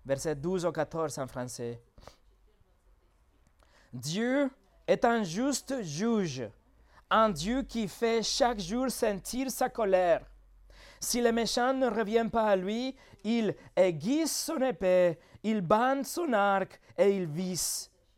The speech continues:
Il dirige sur lui des traits meurtriers, il rend ses flèches brûlantes.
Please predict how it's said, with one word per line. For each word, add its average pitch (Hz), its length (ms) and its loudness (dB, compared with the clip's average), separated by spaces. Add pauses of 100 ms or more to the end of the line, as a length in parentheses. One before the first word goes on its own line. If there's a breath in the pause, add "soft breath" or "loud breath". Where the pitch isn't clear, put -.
(400)
Il 170 140 -2
dirige 202 360 0
sur 208 240 -4
lui 214 300 -4
des 196 140 2
traits 226 340 -4
meurtriers, 202 720 -2 (220 loud breath)
il 202 220 0
rend 208 340 2
ses 220 220 -2
flèches 220 540 2 (180 soft breath)
brûlantes. 170 840 0